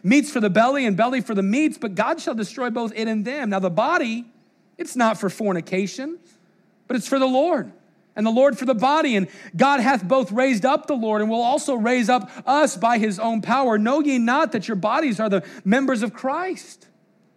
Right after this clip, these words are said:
Shall I then take the, the members of Christ and make them the, the members of an harlot? Now, just real quick, remember, they had the worship of Aphrodite, the goddess of love, the goddess of lust.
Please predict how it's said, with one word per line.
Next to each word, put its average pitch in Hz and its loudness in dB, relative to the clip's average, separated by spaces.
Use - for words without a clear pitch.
Shall 180 0
I 196 4
then 208 0
take 196 -6
the, 160 -2
the 202 2
members 233 2
of 180 0
Christ 254 0
and 196 -2
make 208 0
them 202 0
the, 175 0
the 190 4
members 220 2
of 196 2
an 165 -4
harlot? 285 -4
Now, 196 -4
just 185 -4
real 202 -2
quick, - -2
remember, 202 0
they 170 0
had 185 2
the 170 0
worship 185 0
of 156 -4
Aphrodite, 180 0
the 202 -8
goddess 170 -2
of 147 -6
love, 196 0
the 185 -2
goddess 160 -6
of 143 -8
lust. 196 -4